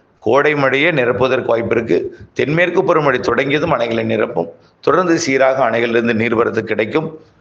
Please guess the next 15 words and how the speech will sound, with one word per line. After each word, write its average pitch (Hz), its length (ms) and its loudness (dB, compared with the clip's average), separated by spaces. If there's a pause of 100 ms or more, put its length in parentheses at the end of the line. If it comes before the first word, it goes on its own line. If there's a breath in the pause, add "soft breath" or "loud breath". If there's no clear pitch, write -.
(200 soft breath)
முன்கூட்டியே 131 580 0
குறுவை 123 300 2
சாகுபடிக்கு 113 600 0
தொ-, 104 420 0
நீர் 127 240 -2
திறக்க 117 280 0
வாய்ப்பு 113 240 0
இருக்கு. 117 260 0 (460 loud breath)
வழக்கமான 165 680 0
நாள் 135 260 0
ஜூன் 131 280 0
பன்னிரெண்டில் 123 440 -2
கண்டிப்பாக 147 600 -2
திறக்கப்படும் 110 560 0
அளவிற்கு - 600 -2